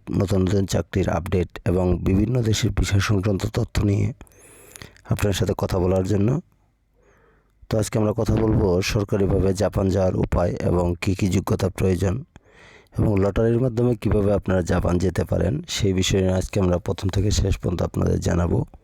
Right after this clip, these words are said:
বন্ধুরা, দেশ ও দেশের বাইরে থেকে যে যেখান থেকে আমাদের চ্যানেলটি প্রতিনিয়ত দেখছেন, সবাইকে জানাচ্ছি ভালোবাসা ও কৃতজ্ঞতা। তো সরকারিভাবে জাপান যাওয়ার উপায় এবং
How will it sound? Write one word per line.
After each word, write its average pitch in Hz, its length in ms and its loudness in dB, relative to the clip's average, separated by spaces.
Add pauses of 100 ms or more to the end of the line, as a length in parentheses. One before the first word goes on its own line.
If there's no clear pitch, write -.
(3250)
বন্ধুরা, 117 280 2
দেশ 110 280 0
ও 98 40 2
দেশের 87 300 0
বাইরে 90 340 2
থেকে 101 300 0
যে 92 180 0
যেখান 92 280 0
থেকে 92 200 0
আমাদের 87 260 2
চ্যানেলটি 90 520 0 (180)
প্রতিনিয়ত 87 540 0
দেখছেন, 107 520 -2
সবাইকে 90 420 0
জানাচ্ছি 90 400 0
ভালোবাসা 92 520 2
ও 98 60 0
কৃতজ্ঞতা। 82 600 -2 (2250)
তো 117 80 0
সরকারিভাবে 127 640 0
জাপান 110 320 0
যাওয়ার 113 240 2
উপায় 107 380 0
এবং 95 280 0